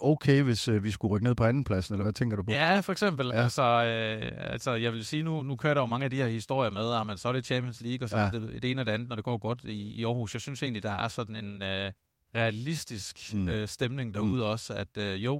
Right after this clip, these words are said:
Speaker 2: det er mega fedt, og vi skal have lov til at glæde os over at være nummer et.
Speaker 1: Ja.
Speaker 2: Men, øh, bliver vi nummer to, nummer tre, nummer fire, så er det også okay.
Speaker 1: Ja.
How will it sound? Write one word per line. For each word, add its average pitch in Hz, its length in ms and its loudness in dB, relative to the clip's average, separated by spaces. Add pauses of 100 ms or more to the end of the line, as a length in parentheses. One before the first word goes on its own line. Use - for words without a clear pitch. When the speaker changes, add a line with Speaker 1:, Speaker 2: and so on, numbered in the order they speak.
Speaker 2:
det 120 60 -4
er 107 40 -4
mega 139 220 -4
fedt, - 260 -6
og 107 140 -10
vi 107 40 -8
skal 104 180 -6
have 101 120 -4
lov 107 160 -6
til - 100 -10
at - 40 -10
glæde 117 240 -2
os 117 100 -8
over 101 100 -4
at 92 40 -10
være 101 100 -4
nummer 98 180 -8
et. 135 300 -6
Speaker 1:
Ja. 92 160 0 (380)
Speaker 2:
Men, 104 300 -4
øh, 98 460 -4
bliver 110 140 -4
vi 107 60 -4
nummer 95 140 -8
to, 139 260 -4
nummer 110 160 -6
tre, 117 240 -6
nummer 110 140 -10
fire, 113 240 -6
så - 120 -10
er - 20 -4
det 107 80 -4
også - 180 -10
okay. 110 380 -8
Speaker 1:
Ja. 95 120 2